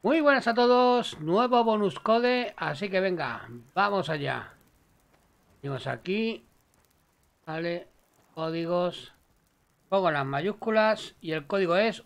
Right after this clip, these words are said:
W E W I L L B E F I N E.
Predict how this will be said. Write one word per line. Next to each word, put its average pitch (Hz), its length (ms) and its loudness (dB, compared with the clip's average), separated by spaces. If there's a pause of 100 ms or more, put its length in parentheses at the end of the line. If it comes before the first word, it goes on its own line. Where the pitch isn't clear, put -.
W 226 800 2
E 208 480 -2
W 190 840 0 (680)
I 233 360 0 (240)
L 180 540 -2 (100)
L 214 560 -2 (120)
B 165 640 -2
E 202 400 -2 (320)
F 196 680 -2
I 196 360 -4 (240)
N 190 460 -2 (160)
E. 156 300 -6